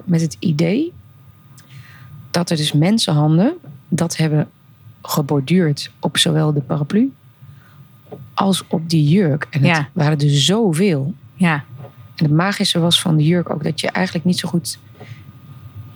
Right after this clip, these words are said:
Speaker 1: de structuur van de stof was zo gemaakt dat je moest afvragen of er nou een steentje zat of dat het nou glinstering in het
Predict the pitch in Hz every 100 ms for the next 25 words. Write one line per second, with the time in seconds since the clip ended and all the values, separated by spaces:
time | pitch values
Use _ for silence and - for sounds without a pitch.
0 | - - - - - - - - - 170
1 | 160 160 - - 165 - 254 214 175 175
2 | - - 277 - - 165 - 180 180 175
3 | 170 175 - - - - - - - -
4 | - - - - - 170 214 240 - -
5 | 202 - - - 175 190 - - 196 -
6 | 185 175 156 - 170 160 - 208 247 214
7 | 202 208 - - - - - - - -
8 | - - - - - - 190 214 190 180
9 | 175 214 202 - 175 180 165 160